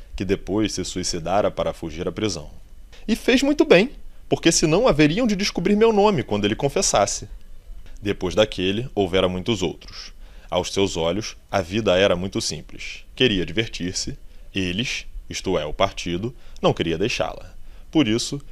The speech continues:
infringia a lei da melhor maneira possível.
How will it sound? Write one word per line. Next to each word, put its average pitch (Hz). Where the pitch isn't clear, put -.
infringia 110
a 110
lei 98
da 92
melhor 80
maneira 92
possível. -